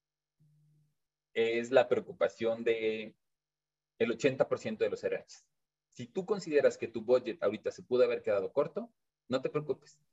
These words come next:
Ocho de cada diez también están preocupados. ¿Qué pasa con, con el complemento de, este, eh, de esta premisa? Que esa preocupación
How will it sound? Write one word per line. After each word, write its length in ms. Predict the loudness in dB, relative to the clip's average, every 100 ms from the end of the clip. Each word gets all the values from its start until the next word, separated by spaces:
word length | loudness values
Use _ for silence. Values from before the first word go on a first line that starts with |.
| _ _
Ocho 320 | 4 4 2
de 80 | -2
cada 200 | 0 -2
diez 180 | -4 -6
también 260 | -6 -6
están 220 | -8 -10
preocupados. 600 | -10 -10 -10 -14 -14 -20 _ _ _ _ _ _ _ _ _ _ _ _ _ _ _ _ _
¿Qué 140 | 2
pasa 420 | 6 6 6 4 4
con, 220 | 0 -2 -6 -2
con 180 | 2 2
el 120 | 2
complemento 640 | 0 0 0 -2 -2 0 2
de, 180 | 2
este, 580 | 0 -4 -4 0 0 -2 -6 -8 -10 -16 -8
eh, 280 | -8 -8 -4
de 100 | -2
esta 220 | 0 -2
premisa? 500 | -2 -4 -6 -8 -10 _ _ _ _ _ _ _ _ _ -20 -20 _ _ _ _ 0
Que 120 | 2
esa 260 | 2 0
preocupación 800 | 0 -2 -2 -2 0 2 0 -2